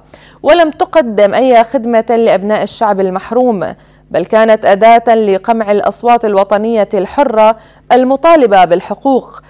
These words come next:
إن المواطن العراقي على مدى سبعة عشر عاما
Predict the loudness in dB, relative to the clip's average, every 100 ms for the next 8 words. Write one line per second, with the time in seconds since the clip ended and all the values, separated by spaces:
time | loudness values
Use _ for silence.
0 | _ _ -6 -2 0 2 0 0 0 2
1 | 4 4 2 0 -2 0 0 0 0 0
2 | 2 2 2 -2 0 0 0 0 0 0
3 | 0 0 0 0 0 -4 -6